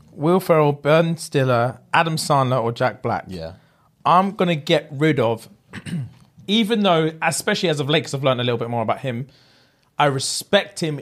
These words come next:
Speaker 1: incredibly,
Speaker 2: Mm.
Speaker 1: but I'm actually gonna pick Adam Sandler.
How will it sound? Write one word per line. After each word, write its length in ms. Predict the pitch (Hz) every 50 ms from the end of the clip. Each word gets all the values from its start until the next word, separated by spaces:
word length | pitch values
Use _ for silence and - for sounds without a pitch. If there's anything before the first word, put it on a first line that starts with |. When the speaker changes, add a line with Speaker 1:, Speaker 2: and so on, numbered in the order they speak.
| - -
Speaker 1:
incredibly, 920 | 170 143 139 123 - - 190 202 202 165 151 131 120 117 113 123 160 - -
Speaker 2:
Mm. 220 | - 113 104 98 -
Speaker 1:
but 220 | - 175 165 151 -
I'm 140 | 160 143 165
actually 200 | 160 - - 143
gonna 120 | 147 143
pick 300 | 131 - - 165 - - -
Adam 160 | 143 139 135
Sandler. 300 | - - 117 98 85 -